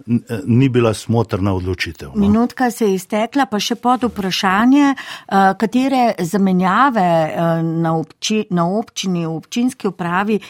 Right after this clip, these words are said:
Speaker 2: imate v mislih?
Speaker 1: Direktor občinske uprave in župan Mestne občine Kranj morata sodelovati in <clears throat> voditi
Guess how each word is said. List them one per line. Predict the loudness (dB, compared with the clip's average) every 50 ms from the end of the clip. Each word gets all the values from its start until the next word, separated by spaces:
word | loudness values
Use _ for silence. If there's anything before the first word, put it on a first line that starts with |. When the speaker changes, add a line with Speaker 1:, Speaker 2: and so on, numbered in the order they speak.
| -18 -4
Speaker 2:
imate | 0 2 4 4 4 4 2 2 0 0
v | 0 2
mislih? | 2 2 0 0 -2 -4 -10 -12 -12 -12 -14 -20 -20 _ -20 -20 -20 -20 -20 -20 -20 -20 _ _ _ _ _ _ _ _ _ _ _ _ _ _ _ _ _ _ _ _ _ _ _
Speaker 1:
Direktor | -4 -2 0 0 0 0 _ -6 -2 -2
občinske | -2 -2 -2 0 2 2 2 2 2 0 0
uprave | 0 0 0 0 0 2 2 2 2 4 4 2 2 0 -2
in | -2 -2 0
župan | 0 -2 -4 -4 0 0 2 2 2 2 0 -2 -2
Mestne | 0 2 2 2 2 0 0 -2 -2 0
občine | 0 0 -2 -2 -2 -2 0 0 -2 -2
Kranj | -2 -2 0 0 2 2 0 0 -2 -2
morata | -4 -4 -2 0 0 2 0 0 0 -2 -2 -2 -2 -2 _ -14
sodelovati | -14 -8 -6 -4 -2 -2 -2 0 0 0 0 2 2 2 0 -2 _ 0 2 2 2 0 _ -20 -20 -20 -20 -20 -20 -20 _ _ _
in | -4 0 2 4 4 4 2 -2 -4 _ _ _ _ _ _ _ _ _ _ _ _ _ _ _ -6
<clears throat> | -2 -2 -2 -2 -4 -10 -10 -6 -4 -2
voditi | -2 -2 0 0 -2 -2 -2 0 2 2 2 2